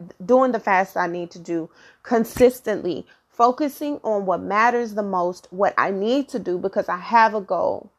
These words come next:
Right? I have a goal. I have not only a goal, but I have an agenda. I have something that it is that I am trying to do for myself. And when you know that, that means that you put that work in.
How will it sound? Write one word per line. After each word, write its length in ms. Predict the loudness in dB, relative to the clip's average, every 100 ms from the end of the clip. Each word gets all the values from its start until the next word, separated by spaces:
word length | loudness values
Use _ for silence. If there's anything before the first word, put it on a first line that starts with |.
| _ _
Right? 220 | -4 0 4
I 140 | 4
have 500 | 2 4 6 4 2 -2
a 220 | 0 0 0
goal. 460 | -2 0 0 -2 -4
I 120 | -2
have 140 | -2
not 240 | -2 0 0
only 280 | 0 0
a 60 | -2
goal, 280 | -2 0 2
but 100 | 2
I 60 |
have 160 | 0 0
an 80 | -2
agenda. 680 | -4 -2 0 0 0 -2 -4 -16 -16
I 40 | -10
have 60 |
something 320 | -4 -4 0 2
that 160 | 2
it 120 | 2
is 160 | 0 0
that 100 | -2
I 160 | -2 -6
am 80 |
trying 420 | -6 -6 -4 -4 -6
to 140 | -10
do 360 | -10 -6 -4 -4
for 220 | -4 -2
myself. 680 | -2 -4 -8 -8 -2 0 -2 -6 -20 -12 -2
And 140 | 0
when 160 | 2 2
you 120 | 0
know 360 | 0 2 4 4
that, 380 | 4 2 0
that 140 | -2 -2
means 180 | -2 -6
that 140 | -8
you 60 | -12
put 300 | -12 -10 -4
that 160 | -4
work 320 | -2 -4 -4 -10
in. 320 | -14 -14